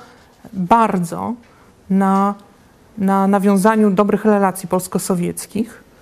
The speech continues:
mm, uważając słusznie, że tylko, e, wspólny front pozwoli, mm,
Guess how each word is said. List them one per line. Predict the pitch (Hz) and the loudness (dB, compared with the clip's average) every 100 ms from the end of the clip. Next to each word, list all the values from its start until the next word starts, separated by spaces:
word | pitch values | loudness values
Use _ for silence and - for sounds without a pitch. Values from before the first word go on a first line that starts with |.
| - - - - - - - - - - - - - - | -20 -20 -20 -20 -20 -20 -20 -20 -20 -20 -20 -20 -16 0
mm, | 196 196 202 196 196 208 220 - | 4 4 4 4 2 0 -4 -2
uważając | 240 240 226 233 214 196 185 | 2 4 4 4 2 0 -4
słusznie, | - - - 214 190 - 254 | -10 -10 -2 0 0 2 2
że | 233 | 2
tylko, | 240 233 226 220 - - 190 190 | 0 0 2 0 -4 -14 -14 -16
e, | - _ _ _ _ _ - _ | -18 _ _ _ _ _ -20 _
wspólny | - - - 254 247 220 | -12 -6 2 4 4 2
front | - 208 190 190 330 - - - - _ _ _ _ - | 0 0 0 -2 -6 -12 -16 -16 -20 _ _ _ _ 0
pozwoli, | 226 196 185 208 226 233 247 254 254 - _ 220 202 | 2 2 2 2 2 2 0 -2 -6 -20 _ -10 -4
mm, | 196 196 196 196 196 196 | 0 2 2 2 0 -2